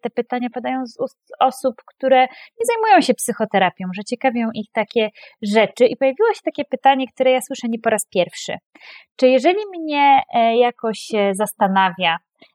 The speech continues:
e, e, że terapeuta prowadzi notatki, czy on powinien w jakiś sposób dzielić się z pacjentem swoimi notatkami? Czy to działa na zasadzie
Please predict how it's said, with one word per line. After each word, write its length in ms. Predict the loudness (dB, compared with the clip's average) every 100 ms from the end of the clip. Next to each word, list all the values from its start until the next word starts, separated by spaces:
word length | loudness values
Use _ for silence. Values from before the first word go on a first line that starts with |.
| 0
e, 300 | 2 4 2 0 _ 2
e, 100 | 2
że 120 | 0 -4
terapeuta 460 | -2 -2 -2 -4
prowadzi 400 | -4 -4 -4 -6 -6
notatki, 720 | -8 -4 -4 -4 _ -18 -18 -20 _ _ _ 0
czy 220 | 4 4 4
on 200 | 2 0
powinien 640 | -4 -4 -4 -4 -4 -4 -6
w 60 |
jakiś 260 | -10 -10 -18
sposób 420 | -12 -10 -10 -12 -8
dzielić 380 | 0 0 0 -8 -12 -4
się 220 | -2 -2
z 100 | -6
pacjentem 640 | -10 -10 -8 -8 -6 -10 -10
swoimi 460 | -10 -8 -6 -6
notatkami? 880 | -10 -10 -12 -12 -4 -2 0 -2 -4 -8
Czy 100 | -6
to 140 | -4
działa 300 | 0 2 0
na 120 | -2
zasadzie 540 | -8 -6 -2 -2 -2